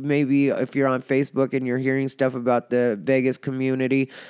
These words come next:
like, Trix, uh, talks about it. Trix got a new album out. It's called Tricks for the Kids, I believe.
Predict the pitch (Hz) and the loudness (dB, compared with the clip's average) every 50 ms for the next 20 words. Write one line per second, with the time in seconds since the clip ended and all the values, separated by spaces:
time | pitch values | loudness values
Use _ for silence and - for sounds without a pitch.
0 | - - 117 127 123 120 113 - - - - 143 135 131 - - - - - - | -8 -2 2 2 2 2 0 -2 -2 2 4 4 4 4 2 -2 -6 -10 -10 -8
1 | - - 127 131 127 120 123 123 - - 127 120 123 - - 123 131 123 123 123 | -4 -2 0 2 2 2 0 0 0 0 2 2 0 -2 -2 0 2 2 2 2
2 | 123 101 - - 156 147 - - 135 127 123 117 123 127 123 120 123 127 131 120 | 0 -2 -2 -2 -2 -2 -2 -2 0 0 0 0 -2 -2 0 2 2 2 2 0
3 | 120 117 117 117 113 110 113 113 - - - 120 110 117 - - 120 107 - - | 0 -2 -2 0 0 0 -2 -2 -4 -2 -2 0 0 0 -2 -2 -4 -4 -4 -6
4 | - 113 113 110 - - - 120 113 110 98 110 107 110 107 104 113 123 120 117 | -6 -4 -4 -4 -4 -4 -2 -2 -2 -2 -2 -2 -2 -2 -2 -2 -2 -2 0 0
5 | 113 110 107 | -2 -2 -4